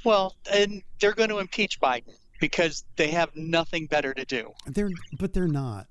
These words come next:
Speaker 2: They're
Speaker 1: They're just posturing?
Speaker 2: Well, there's no, there's no evidence of anything.
Speaker 1: It doesn't matter.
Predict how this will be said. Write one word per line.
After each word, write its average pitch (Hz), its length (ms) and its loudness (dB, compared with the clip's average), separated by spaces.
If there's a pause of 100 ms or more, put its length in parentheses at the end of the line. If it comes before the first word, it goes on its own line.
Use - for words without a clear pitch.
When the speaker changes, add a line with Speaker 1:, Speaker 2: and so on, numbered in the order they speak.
(340)
Speaker 2:
They're 160 240 0 (1200)
Speaker 1:
They're 160 100 2
just 151 200 -2
posturing? 190 600 -2 (120)
Speaker 2:
Well, 208 380 2 (260)
there's 196 240 2
no, 208 300 2
there's 180 240 0
no 202 140 0
evidence 226 420 0
of 110 100 0
anything. 87 480 -4 (560)
Speaker 1:
It - 100 -2
doesn't 196 340 0
matter. 247 340 2